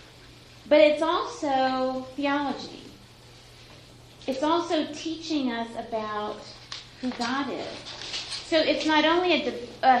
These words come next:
human product, but it's also a divine product. And because we understand that the one author behind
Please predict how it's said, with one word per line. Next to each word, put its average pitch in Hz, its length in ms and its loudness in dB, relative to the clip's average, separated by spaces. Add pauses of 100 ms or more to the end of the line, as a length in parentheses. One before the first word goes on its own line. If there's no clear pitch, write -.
human 381 380 0
product, 254 360 0
but 262 100 4
it's 262 160 2
also 285 300 2
a - 160 2
divine 247 500 0
product. 180 540 -2 (400)
And 277 160 6
because 359 500 2
we 330 140 2
understand 294 840 2
that 226 420 4 (1200)
the 240 100 8
one 254 500 8
author 247 540 6
behind 226 560 -2